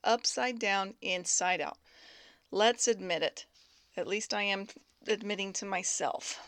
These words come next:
My reactions are when they mess up. My <laughs> reactions are blowing up over some crazy mistake or, or something.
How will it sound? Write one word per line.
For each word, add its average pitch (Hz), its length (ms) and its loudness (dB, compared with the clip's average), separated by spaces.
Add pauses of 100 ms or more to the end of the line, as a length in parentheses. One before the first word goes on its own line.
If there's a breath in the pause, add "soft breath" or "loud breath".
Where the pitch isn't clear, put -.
My 208 220 2
reactions 220 800 4 (100)
are 185 520 2
when 180 260 -6
they 202 100 -2
mess 240 260 0
up. - 240 0 (840 loud breath)
My 170 240 0
<laughs> 208 160 2
reactions 233 800 4
are 196 360 0 (580 loud breath)
blowing 214 540 4
up 233 260 6
over 208 560 4
some 220 540 0
crazy 220 420 2
mistake 180 640 0
or, - 220 -4
or 185 120 -2
something. 180 440 -4